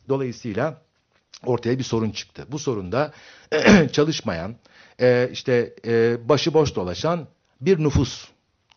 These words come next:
Bunun içerisinde libertenler var, hırsızlar var, var, yaşlılar var, hastalar var, e, şunlar var, bunlar var falan. Şimdi bu nüfus bir sorun olarak görülmeye başlandı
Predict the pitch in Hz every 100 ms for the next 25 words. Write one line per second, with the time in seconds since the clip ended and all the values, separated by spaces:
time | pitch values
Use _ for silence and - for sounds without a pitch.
0 | _ 151 147 139 127 123 131 107 95 98
1 | 92 82 78 107 131 139 131 110 90 95
2 | 87 101 127 131 - _ _ _ _ 113
3 | 131 135 120 98 92 - 95 127 131 135
4 | - - - - 95 135 139 135 139 -
5 | - _ - 117 113 - 175 123 104 170
6 | 147 120 110 127 170 156 92 71 _ _
7 | _ _ - 190 165 135 160 233 208 180
8 | 208 175 - 175 190 131 101 92 95 90
9 | 85 80 90 123 - 180 175 180 165